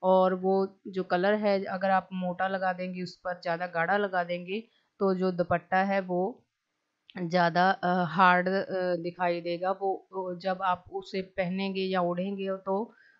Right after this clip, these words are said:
वो अच्छा नहीं दिखाई देगा, स्मूथ नहीं होगा। इस तरह से हमने ये पतला कलर लगा के उसकी शेडिंग करनी है। बाहर वाली साइड, जैसे हम हर वीडियो में बताते ही हैं, आपको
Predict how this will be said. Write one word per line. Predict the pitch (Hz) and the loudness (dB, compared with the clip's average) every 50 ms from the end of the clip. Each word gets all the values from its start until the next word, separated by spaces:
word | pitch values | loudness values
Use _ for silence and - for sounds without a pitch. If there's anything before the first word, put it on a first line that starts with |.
| _ _ | _ _
वो | 185 185 185 | -2 -2 0
अच्छा | - - 190 180 - - 233 208 196 | 0 0 -2 -2 -4 -4 -2 0 0
नहीं | 196 190 196 220 202 202 202 196 190 | 0 0 -2 0 0 0 -2 -2 -4
दिखाई | 165 185 180 196 190 180 180 175 | -8 -10 -4 -2 0 0 0 -2
देगा, | 170 180 180 175 185 196 208 | -2 -2 -2 -2 0 0 0
स्मूथ | 202 - - 185 185 180 180 185 202 | -2 -2 -8 -8 -6 -6 -6 -6 -6
नहीं | 190 185 190 196 190 185 | -6 -4 -4 -2 -2 -2
होगा। | 180 165 165 170 180 214 233 _ _ _ _ _ _ - | -2 -4 -2 -2 -4 -4 -4 _ _ _ _ _ _ -6
इस | 226 214 208 - - | -6 -6 -6 -4 -6
तरह | 214 208 214 214 | -2 -2 -2 -2
से | 214 226 208 202 208 | 0 0 0 0 0
हमने | 214 202 190 190 190 196 196 196 202 196 190 - | 0 -2 -2 -2 -4 -4 -4 -4 -4 -6 -8 -8
ये | 196 190 180 _ - | -10 -10 -10 _ -2
पतला | 196 190 - 208 214 220 214 | -4 -2 -2 -2 -2 -2 0
कलर | 214 202 196 190 190 | 0 -2 -2 -2 -2
लगा | 185 185 180 170 175 170 170 | -2 -2 -2 0 2 0 0
के | 170 - 185 180 | 0 -4 -12 -12
उसकी | 180 190 185 - - _ 185 185 185 190 | -10 -10 -12 -14 -16 _ -10 -8 -8 -8
शेडिंग | 180 - - 175 170 165 175 175 170 | -8 -8 -8 -6 -6 -4 -4 -6 -4
करनी | 170 185 175 180 180 180 170 | -4 -6 -6 -4 -6 -6 -6
है। | 175 190 196 202 196 185 | -4 -4 -6 -6 -4 -2
बाहर | 185 175 180 185 180 | -2 0 0 0 0
वाली | 180 180 180 180 180 | 0 -2 -4 -4 -8
साइड, | 175 - 185 180 175 175 170 165 | -10 -6 -6 -6 -6 -6 -8 -6
जैसे | 180 180 175 - 185 185 | -6 -6 -6 -6 -8 -8
हम | 185 185 180 180 180 180 185 - _ - - | -8 -8 -8 -10 -14 -20 -20 -20 _ -8 -6
हर | 180 180 185 | -4 -4 -4
वीडियो | 180 185 185 190 196 202 196 | -6 -10 -10 -8 -6 -4 -4
में | 196 196 180 | -4 -6 -6
बताते | 180 170 175 175 165 165 - - 196 | -8 -10 -8 -8 -8 -8 -8 -6 -6
ही | 196 202 202 202 | -6 -6 -6 -6
हैं, | 196 190 185 | -4 -4 -4
आपको | 185 190 190 180 175 _ _ - 190 202 202 - | -6 -6 -6 -8 -10 _ _ -8 -6 -6 -6 -8